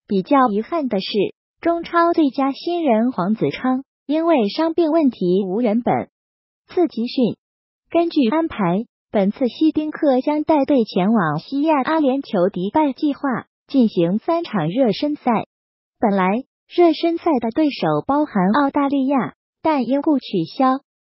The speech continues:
目前确定的比赛包括对阵阿联酋国奥队，相信这场比赛对于国奥队的备战非常有价值。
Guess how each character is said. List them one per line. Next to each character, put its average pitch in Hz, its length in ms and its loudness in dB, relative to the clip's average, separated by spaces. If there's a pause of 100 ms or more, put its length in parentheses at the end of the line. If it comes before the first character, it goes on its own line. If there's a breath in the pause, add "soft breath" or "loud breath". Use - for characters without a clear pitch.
(100)
目 339 200 0
前 196 400 0
确 320 200 2
定 302 220 0
的 226 100 0
比 147 200 0
赛 214 340 -2 (260)
包 302 200 2
括 269 320 2
对 320 160 2
阵 269 320 2
阿 - 160 -2
联 262 180 0
酋 214 220 -2
国 180 140 0
奥 233 260 0
队， 247 300 -2 (180)
相 320 260 -2
信 302 320 -6
这 349 180 2
场 165 280 -2
比 170 180 0
赛 220 360 -2 (220)
对 320 200 2
于 202 200 0
国 190 180 2
奥 311 220 2
队 285 220 0
的 220 140 0
备 294 180 0
战 240 320 0
非 320 220 0
常 226 240 -2
有 233 180 2
价 247 220 -2
值。 165 360 -4